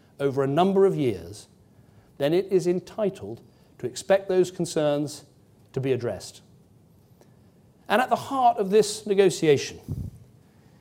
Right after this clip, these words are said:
is actually a very simple question. Is the European Union flexible enough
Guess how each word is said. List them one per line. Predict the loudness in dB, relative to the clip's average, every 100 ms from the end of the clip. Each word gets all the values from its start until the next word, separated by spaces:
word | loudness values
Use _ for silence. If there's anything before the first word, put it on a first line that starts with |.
| _ _
is | 2
actually | 2 -2 -2 2
a |
very | 2 4 4 4
simple | 0 -2 -4 -2 -4
question. | -2 -4 -8 -18 -20 _ _ _ _ _ _ _ _ _ _
Is | 6 6 4
the | -2
European | 4 4 4 2 0 0
Union | -2 -2 -2 -6
flexible | -10 -4 0 0 -2 -6 -6
enough | -6 -14 -18